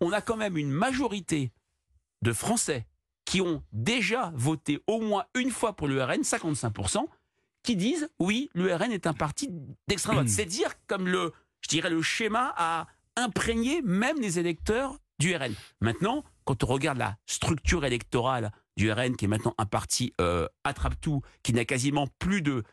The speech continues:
Speaker 1: faiblesse sociodémographique, excepté peut-être des cas de sup, des personnes âgées, et encore,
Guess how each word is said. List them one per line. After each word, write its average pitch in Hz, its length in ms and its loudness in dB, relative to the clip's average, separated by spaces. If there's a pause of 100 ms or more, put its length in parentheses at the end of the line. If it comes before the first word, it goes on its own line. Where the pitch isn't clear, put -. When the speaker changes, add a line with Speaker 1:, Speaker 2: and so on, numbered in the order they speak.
Speaker 1:
faiblesse 151 560 0
sociodémographique, 127 840 0
excepté 120 380 -2
peut-être 143 380 -2 (280)
des 120 140 2
cas 131 160 0
de - 60 -6
sup, 139 220 -4
des 123 100 0
personnes 123 420 0
âgées, 123 260 2
et 123 80 0
encore, 120 380 0